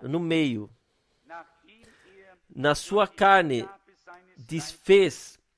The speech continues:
a inimizade, isto é, a lei dos mandamentos que consistia em ordenanças, para criar em si mesmo dos dois um novo homem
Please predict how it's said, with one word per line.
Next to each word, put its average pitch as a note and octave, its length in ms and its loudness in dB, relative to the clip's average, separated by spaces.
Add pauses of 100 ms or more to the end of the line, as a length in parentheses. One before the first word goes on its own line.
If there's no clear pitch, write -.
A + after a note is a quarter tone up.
(140)
a B2+ 140 -2
inimizade, D#3+ 1040 0 (280)
isto D#3 320 -4
é, B2+ 320 0 (640)
a C3+ 100 0
lei D3+ 580 -2 (480)
dos B2 220 -12
mandamentos E3 600 0
que C3+ 80 -10
consistia E3 540 -10
em F3+ 40 0
ordenanças, D#3+ 920 -4 (1700)
para D#3+ 220 4
criar E3 560 2 (460)
em D3+ 180 -6
si G#3 320 -10
mesmo D3+ 640 -2 (720)
dos C#3 280 -6
dois C#3+ 600 -2 (1000)
um C#3+ 120 -4
novo F3 480 -2
homem C3 500 0